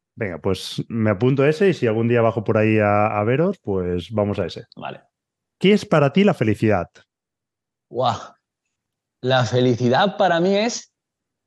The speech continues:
Speaker 2: haber descubierto realmente lo que me apasiona en la vida. Simplemente es el saber qué es el motor, qué es lo que me remueve por dentro, porque hay gente que pasa toda la vida sin saber realmente qué le ilusiona o qué, ¿sabes? Qué es lo que...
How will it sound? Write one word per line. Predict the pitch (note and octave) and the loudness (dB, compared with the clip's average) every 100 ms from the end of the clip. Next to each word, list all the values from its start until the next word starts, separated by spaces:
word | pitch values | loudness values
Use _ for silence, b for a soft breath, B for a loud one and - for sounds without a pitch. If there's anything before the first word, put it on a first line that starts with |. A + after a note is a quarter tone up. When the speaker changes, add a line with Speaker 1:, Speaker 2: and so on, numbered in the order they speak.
| _ C#3 | _ -2
Speaker 2:
haber | C#3 F#3 | 0 2
descubierto | G3+ G3+ G3+ F#3+ G3+ G3 | 0 0 0 2 0 0
realmente | F#3 F#3 F#3 F#3+ G3 G#3+ A3+ - | 0 0 0 -2 -2 -4 -4 -6
lo | - D#3+ D#3+ D#3 D3+ D3+ | -2 2 4 4 2 2
que | D3 | 0
me | C#3+ | 0
apasiona | C#3 A#2+ D3+ D#3+ | 0 0 0 0
en | D#3+ | 0
la | C#3+ | 0
vida. | G#2 E2 - _ _ - | -2 -6 -12 _ _ -2
Simplemente | G3+ G#3+ G3+ G3+ | 2 4 2 0
es | F#3 F#3+ | -2 0
el | E3 | -2
saber | C#3 D#3+ F#3+ - - | 0 0 0 -2 -2
qué | F#3+ D#3+ | 0 0
es | A#2+ - | -4 -4
el | C3 | 0
motor, | C3+ C3+ A#2+ G#2+ - _ | 2 0 0 -4 -6 _
qué | - | 0
es | D#3+ | 2
lo | E3+ | 2
que | D#3+ | 2
me | D#3 | 2
remueve | D3 C#3+ C#3 | 0 2 0
por | B2+ | 2
dentro, | A#2+ G#2+ | 0 -2
porque | A2 D3 | -2 -2
hay | |
gente | D#3+ C#3+ A#2 | 0 -2 0
que | A2+ | -2
pasa | A2 D3 D#3 | -2 -2 0
toda | D3+ D3 | 2 4
la | C#3 | 4
vida | D3+ G#3 A3+ - | 4 2 0 -6
sin | D#3 B2+ | -8 -4
saber | C3+ C3 C#3+ | 0 2 2
realmente | C#3 C3 C#3+ D#3 | 2 0 0 0
qué | C3+ | 0
le | C3+ | 2
ilusiona | B2+ A2+ - F2+ - _ _ | 0 0 -4 -6 -8 _ _
o | - A2 - | -10 -10 -2
qué, | B2+ B2 - - | 0 0 -4 -2
¿sabes? | A#2+ F3 - _ _ _ | 0 0 -4 _ _ _
Qué | C3+ | 0
es | C3+ | 0
lo | B2+ | 2
que... | C3 B2 B2 B2 B2 | 2 4 4 2 0